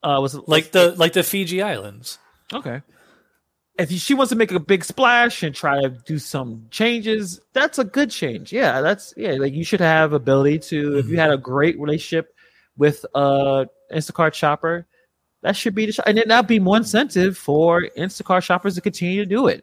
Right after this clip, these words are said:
Speaker 1: and not maybe multi-app as much. You know, and, like, if, if, if there's,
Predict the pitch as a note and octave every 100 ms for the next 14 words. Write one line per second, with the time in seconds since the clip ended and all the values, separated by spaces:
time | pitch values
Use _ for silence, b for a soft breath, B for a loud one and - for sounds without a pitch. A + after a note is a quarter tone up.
0 | - C3+ C3+ C3 C#3 D3+ C#3+ D3 D3+ D#3
1 | D3 D#3 B3 D#3 B2+ A#2+ A#2+ A2+ G2+ D3
2 | E3+ G3+ G3+ F3 - b b b b _
3 | _ _ _ _ - F#3+ - F#3+ - F3+
4 | E3+ A3 G#3 F#3+